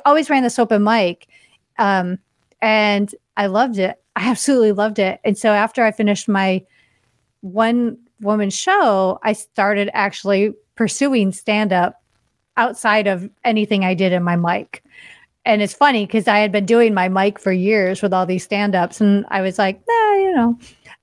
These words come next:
And, and then I'm like, "I'm gonna start doing stand-up." And so then I started, um, getting more involved in that and getting booked in shows. And then I started producing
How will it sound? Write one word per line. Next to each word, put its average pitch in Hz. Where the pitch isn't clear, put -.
And, 269
and 226
then 220
I'm 220
like, 208
"I'm 330
gonna 415
start 214
doing 220
stand-up." 220
And 202
so 202
then 226
I 214
started, 202
um, 185
getting 220
more 208
involved 196
in 196
that 190
and 190
getting 196
booked 190
in 196
shows. 196
And 196
then 190
I 214
started 208
producing 196